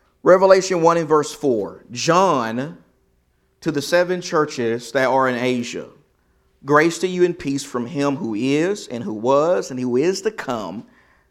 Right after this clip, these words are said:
and from the seven spirits who are before his throne." Drop down to verse eleven.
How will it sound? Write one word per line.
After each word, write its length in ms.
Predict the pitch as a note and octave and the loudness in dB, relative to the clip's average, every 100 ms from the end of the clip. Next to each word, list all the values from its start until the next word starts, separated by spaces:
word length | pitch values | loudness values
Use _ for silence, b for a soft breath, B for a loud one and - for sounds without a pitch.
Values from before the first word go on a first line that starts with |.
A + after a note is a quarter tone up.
| _ | _
and 140 | C3 | -4
from 180 | D#3 D3+ | 0 0
the 100 | C#3+ | -2
seven 520 | - E3 D#3+ E3+ E3+ | 0 0 0 -2 -6
spirits 840 | - - - G3 C#3+ G#2 G2 - - | -10 -14 -6 0 0 0 -6 -12 -18
who 260 | - D3+ | -6 2
are 80 | C#3 | 2
before 380 | C#3+ C#3+ C#3 B2 | 0 -8 -6 -4
his 220 | B2 - | -6 -8
throne." 540 | - G3+ F3 F2+ A1+ - _ _ _ _ _ _ _ _ b b b _ | -6 -2 -2 -6 -14 -20 _ _ _ _ _ _ _ _ b b b _
Drop 160 | D3+ C#3+ | -2 2
down 160 | D3+ | 2
to 60 | D3+ | 2
verse 300 | C3+ C3+ - | 0 -2 0
eleven. 560 | C#3 D3+ E3+ B2 F#2+ | 0 2 0 0 -8